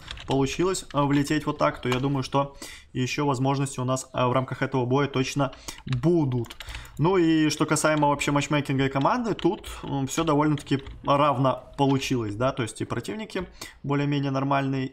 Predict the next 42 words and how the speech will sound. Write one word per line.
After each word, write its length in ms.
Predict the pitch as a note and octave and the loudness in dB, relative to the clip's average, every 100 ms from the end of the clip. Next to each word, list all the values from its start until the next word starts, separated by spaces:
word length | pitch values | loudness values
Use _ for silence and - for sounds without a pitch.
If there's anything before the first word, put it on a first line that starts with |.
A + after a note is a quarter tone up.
| - | -6
и 380 | C3+ D#3 E3 D#3+ | -4 -4 -4 -8
тиммейты 680 | - C3 B2+ C#3+ D#3+ - C#3 | -6 -4 -2 -2 -4 -4 -4
у 120 | B2 | -4
нас, 440 | A#2+ C#3 C#3 - | -4 -4 -4 -6
надеюсь, 500 | - A2+ A2+ C3 C#3+ | -6 -6 -2 0 0
что 200 | - - | -4 -6
будет 340 | A#2 A#2+ C3+ - | -2 -2 -2 -4
мне 160 | A#2 | -6
тоже 260 | B2+ A#2+ A#2+ | -4 -4 -4
немножечко 500 | A#2 A#2 B2 B2 B2 | -4 -4 -4 -4 -6
саппортить. 540 | - - B2 A#2 G2 - - - - | -6 -2 -2 -2 -8 -12 -16 -10 -2
Так, 200 | A#2 - | -2 -2
попытаемся 720 | A#2+ D#3 D3 D3 C#3 C3 B2+ | 0 0 2 2 2 0 -2
сейчас 220 | C3 B2+ | -2 0
увести. 520 | B2+ B2+ - F3+ B3 - | 0 0 0 0 0 2
Ай, 360 | D3+ D#3 D#3 E3 | 2 4 2 2
хороший 480 | D#3+ E3 G#3 - C#3+ | 4 4 4 2 2
был 140 | C3 | 2
тайминг, 340 | C3+ A#2+ A2 A2+ | 2 0 -2 -6
если 180 | - | -6
честно, 280 | A#2 G2+ - - | -6 -6 -6 0
очень 280 | D#3+ D3 B2+ | 0 0 0
хороший 340 | A#2+ A#2 B2 | 0 0 -2
был 120 | A#2+ | 0
тайминг, 320 | C#3+ F#3+ G3+ | 0 0 -2
только 180 | - B2 | -4 0
я 80 | C3 | 0
не 80 | B2+ | 0
успел 220 | - C3+ | 2 0
в 60 | - | 2
тайминг 300 | C#3 B2+ B2+ | 0 0 -2
нажать 240 | B2 B2 | -2 -2
аптечку. 420 | - F3+ - - - - - - - | -2 -2 -2 -6 -10 -14 -16 -12 -10
Если 140 | - | -8
бы 40 | A#2+ | -6
успел 260 | - C3+ | 0 2
бы 120 | C3 | 2
аптечку 340 | B2+ D3 C3 A#2+ | 2 0 0 -2
прожать, 340 | B2 B2+ F3 | 0 0 0
то 280 | C3+ D3+ - - - - - - | 0 0 -2 -16 -18 -16 -16 -2
был 200 | C#3 D#3 | 0 4
бы 220 | D#3+ | 2